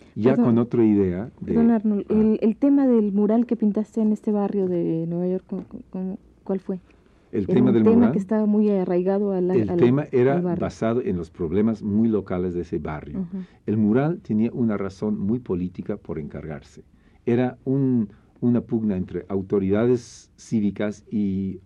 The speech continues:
Speaker 1: eh, e iniciativa privada para conservar un pequeño espacio, un, un espacio que era una especie de parque de recreo, que era un espacio entre dos edificios grandes y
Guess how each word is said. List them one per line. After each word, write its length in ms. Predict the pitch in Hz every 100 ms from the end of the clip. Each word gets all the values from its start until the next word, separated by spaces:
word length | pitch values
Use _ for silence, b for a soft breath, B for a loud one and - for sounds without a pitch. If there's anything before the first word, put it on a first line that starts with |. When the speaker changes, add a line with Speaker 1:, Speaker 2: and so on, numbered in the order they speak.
| _ _ -
Speaker 1:
eh, 300 | 85 82 76
e 60 | 117
iniciativa 640 | 101 110 - 101 120 110
privada 520 | 98 107 98 87 90 - _ _ _ _ _ _ _ _ _ _ _ b b b -
para 180 | 87 85
conservar 400 | 107 104 101 113
un 200 | 117 107
pequeño 380 | 107 95 113 113
espacio, 600 | 101 - 92 92 90 87
un, 420 | - 104 101 92 b b -
un 160 | 113
espacio 540 | 104 - 113 101 98 98
que 120 | 92
era 80 | 90
una 140 | 101
especie 340 | 95 90 - 82
de 60 |
parque 480 | 80 92 85 - 104 b b b
de 80 | 90
recreo, 480 | 85 82 - 90 90
que 80 | 82
era 100 | 78
un 100 | 85
espacio 360 | 78 82 -
entre 200 | 82 78
dos 200 | 76 87 80
edificios 640 | 78 - 87 - 80 78
grandes 380 | 80 82 87 78
y 120 | 78